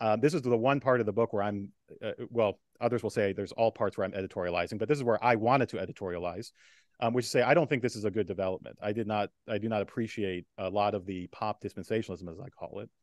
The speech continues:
including the ways that people who aren't even Christian invoke the rapture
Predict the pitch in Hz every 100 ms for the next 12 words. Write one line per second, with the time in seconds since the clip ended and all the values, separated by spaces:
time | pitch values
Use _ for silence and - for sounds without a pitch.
0 | _ - _ - 127 - 202 180 131 131
1 | 123 123 110 - _ _ _ - _ _
2 | _ - - 170 139 139 139 107 - 135
3 | - 131 143 - - 110 120 113 101 107
4 | 123 - 127 117 113